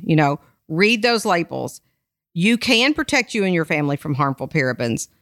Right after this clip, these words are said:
Why wait for the F D A to tell you what many <laughs> scientists have already been saying for years, and obviously the whole European Union has decided on,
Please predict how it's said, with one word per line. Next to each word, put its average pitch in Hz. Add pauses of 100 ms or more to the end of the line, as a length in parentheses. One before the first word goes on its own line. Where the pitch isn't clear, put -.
(160)
Why 175
wait 233
for 240
the 208
F 214
D 208
A 165
to 180
tell 202
you 156 (300)
what 180
many 220
<laughs> -
scientists 233
have 190
already 196
been 196
saying 170
for 196
years, 170
and 175
obviously 170
the 156
whole 175
European 165
Union 170
has 160
decided 151
on, 143